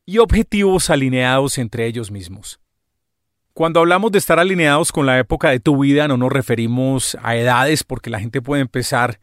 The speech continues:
a alcanzar nuevos logros a cualquier edad. Pero es especialmente la época con ciertas circunstancias. Por ejemplo, quieres obtener un M B A, pero resulta que eres una mamá que acaba de tener un bebé y probablemente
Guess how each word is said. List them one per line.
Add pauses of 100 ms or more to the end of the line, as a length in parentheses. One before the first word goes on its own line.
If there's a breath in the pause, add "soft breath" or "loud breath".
(120)
a
alcanzar
nuevos
logros
a
cualquier
edad. (420)
Pero
es
especialmente
la
época
con
ciertas
circunstancias.
Por
ejemplo, (720 soft breath)
quieres
obtener
un
M
B
A, (280)
pero
resulta
que
eres
una
mamá
que
acaba
de
tener
un
bebé (440 soft breath)
y
probablemente